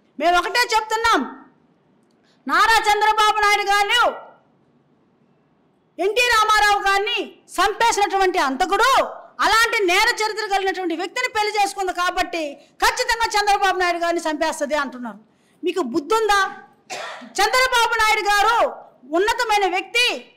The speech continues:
మంచి వ్యక్తి, ఇలాంటి వ్యక్తి తన బా-, కూతురికి భర్త అయితే నా బిడ్డ జీవితం బాగుంటుందని దగ్గరుండి అంగవైభవంగా పెళ్లి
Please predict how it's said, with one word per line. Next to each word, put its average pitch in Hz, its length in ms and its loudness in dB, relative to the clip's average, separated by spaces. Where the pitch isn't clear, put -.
మంచి 453 440 0
వ్యక్తి, 440 340 0
ఇలాంటి 523 420 2
వ్యక్తి 480 320 -2
తన 415 120 2
బా-, 381 200 2
కూతురికి 453 480 2
భర్త 359 320 0
అయితే 403 240 2
నా 339 100 2
బిడ్డ 381 140 -2
జీవితం 508 340 2
బాగుంటుందని 370 600 0
దగ్గరుండి 440 540 2
అంగవైభవంగా 440 840 0
పెళ్లి 392 200 0